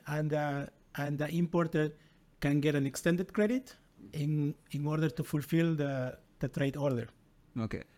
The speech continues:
Speaker 2: And so how do you enhance cash flow with trade finance? I'm interested into understanding that part, because you will receive an advance of cash as well?
Speaker 1: It depends on the, the instrument. So, for instance, uh, the most common is warranties, and then you can have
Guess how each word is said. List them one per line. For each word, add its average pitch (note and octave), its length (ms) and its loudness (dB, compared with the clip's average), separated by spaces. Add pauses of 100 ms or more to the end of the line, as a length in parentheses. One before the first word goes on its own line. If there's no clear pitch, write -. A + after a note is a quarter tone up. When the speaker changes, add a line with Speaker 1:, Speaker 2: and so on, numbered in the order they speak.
Speaker 2:
And C3 80 -4
so C3 120 2
how D#3 100 0
do F3 100 2
you F3 140 4
enhance C#3 420 0
cash - 240 -4
flow A2 420 -2
with A2+ 180 -4
trade A#2 220 -2
finance? A2+ 400 -2
I'm A2+ 100 0
interested A#2+ 340 0
into A2 400 0 (140)
understanding A2 420 0
that G#2 180 0
part, G2 260 -4 (340)
because B2+ 240 0
you C3 100 0
will C#3 120 0
receive C3+ 300 -4
an C3 80 -2
advance C3 340 -4
of E3+ 120 -10
cash F#3+ 240 -4
as G3 100 -6
well? B3 180 -6 (380)
Speaker 1:
It D#3 120 -4
depends G3+ 400 2
on F#3 100 6
the, C#3+ 360 2
the C#3+ 80 -2
instrument. C3 500 0
So, C#3+ 240 -4 (500)
for D#3+ 140 0
instance, E3+ 520 4
uh, D3 280 0 (100)
the D3+ 80 0
most E3 280 2
common E3+ 240 2
is - 360 -2 (160)
warranties, F#3 640 0 (240)
and C#3 80 -4
then D3+ 200 0
you D#3+ 140 2 (100)
can D#3 200 0
have D3+ 300 -2